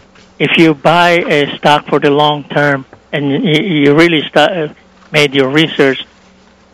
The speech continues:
there will be ups and downs in the market, and the, the price of the stock will also be quite volatile. And if you have a long-term view, you will not be nervous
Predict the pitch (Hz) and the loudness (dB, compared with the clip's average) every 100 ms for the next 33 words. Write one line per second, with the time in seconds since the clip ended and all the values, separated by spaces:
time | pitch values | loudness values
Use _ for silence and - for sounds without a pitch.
0 | _ - 185 196 190 185 170 170 190 - | _ -4 2 4 4 2 2 2 2 0
1 | - 160 147 135 139 139 139 - 139 131 | -2 -2 0 0 0 0 -4 -6 -4 -2
2 | 135 135 127 139 135 _ _ - - _ | 0 -2 -2 -4 -4 _ _ -20 -20 _
3 | - 139 135 131 139 131 165 - 151 147 | -6 -2 -2 -2 -2 -2 -4 0 2 2
4 | 143 135 127 - 135 - 139 151 139 131 | 0 -6 -4 0 0 0 0 2 2 2
5 | 131 127 - _ _ _ 156 143 - 139 | -2 -4 -10 _ _ _ -4 -4 0 0
6 | 139 131 139 139 131 - 139 135 135 - | 0 -2 0 0 0 -2 -2 0 -2 -6
7 | _ _ _ _ _ _ _ _ _ _ | _ _ _ _ _ _ _ _ _ _
8 | _ - 190 175 226 180 - 208 196 160 | _ 0 2 0 -2 0 4 4 4 4
9 | 175 156 143 139 170 190 180 165 151 139 | 2 2 2 4 2 2 0 0 0 -2
10 | 139 170 156 139 - _ _ - 175 190 | 0 2 2 0 -8 _ _ 0 4 4
11 | 185 160 151 135 135 131 135 139 127 123 | 4 2 -2 -2 -2 0 2 2 0 -2